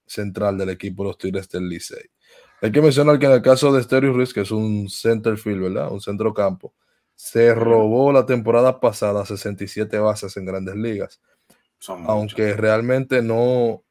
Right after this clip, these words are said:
Speaker 1: no batió tanto, un tipo que tuvo una línea ofensiva pobre,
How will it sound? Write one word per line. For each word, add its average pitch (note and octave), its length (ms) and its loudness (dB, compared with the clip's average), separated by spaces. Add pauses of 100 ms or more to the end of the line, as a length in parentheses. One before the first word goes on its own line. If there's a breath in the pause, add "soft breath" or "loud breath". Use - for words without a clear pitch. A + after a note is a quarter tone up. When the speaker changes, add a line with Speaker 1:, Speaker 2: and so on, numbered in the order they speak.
(320)
Speaker 1:
no A2+ 220 -2
batió C3 320 4
tanto, B2 540 2 (400)
un G#2+ 180 -8
tipo A#2 260 -6
que A2+ 100 0
tuvo A2+ 360 -2
una A2+ 180 -2
línea A2+ 220 -6
ofensiva A2 480 -4
pobre, A2 400 -2